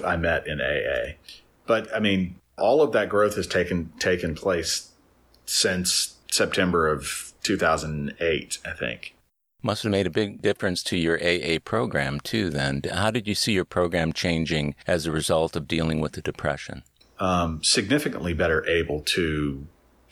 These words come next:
Speaker 1: root out and address, um, selfishness and self-centeredness. So a lot of, a lot of that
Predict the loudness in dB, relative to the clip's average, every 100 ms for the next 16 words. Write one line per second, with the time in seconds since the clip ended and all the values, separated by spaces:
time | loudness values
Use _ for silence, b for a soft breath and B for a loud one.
0 | -8 -2 2 2 2 4 4 2 -2 -8
1 | -10 -6 0 2 2 0 -2 -4 -4 -4
2 | 0 2 2 2 2 0 -4 b b b
3 | b b b _ -2 0 2 0 -2 -8
4 | -14 -4 0 2 2 -2 -4 -2 -2 -2
5 | 0 0 0 0 -2 -4 -6 -4 -6 -8
6 | b b -4 0 2 4 2 2 0 2
7 | 4 4 4 4 2 0 -4